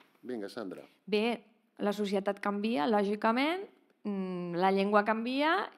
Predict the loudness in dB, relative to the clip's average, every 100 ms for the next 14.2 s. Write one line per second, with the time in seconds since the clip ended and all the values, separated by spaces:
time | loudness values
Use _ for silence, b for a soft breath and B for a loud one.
0 | -8 -2 -2 -2 -2 -2 0 -2 0 -2
1 | 0 0 0 0 2 2 4 4 4 2
2 | 0 0 -2 -4 -12 B B B 0 2
3 | 2 0 -2 0 2 2 2 0 -2 -2
4 | -4 -2 0 0 2 2 0 -2 -4 -4
5 | -4 -4 -6 -6 -8 -12 B B B B
6 | 0 2 2 2 4 4 4 0 -4 b
7 | b -6 -4 -2 -2 0 0 0 -2 0
8 | 2 2 2 -2 -6 0 2 2 0 -2
9 | 0 0 2 0 0 0 0 -2 -4 -6
10 | -2 -2 -2 -4 -4 -2 0 -2 -2 -2
11 | -2 -2 -4 -2 -2 0 -2 -2 -8 -8
12 | -6 -4 -2 -2 0 0 0 -2 -4 -4
13 | -6 -4 -2 -4 b b b _ -4 0
14 | 0 -2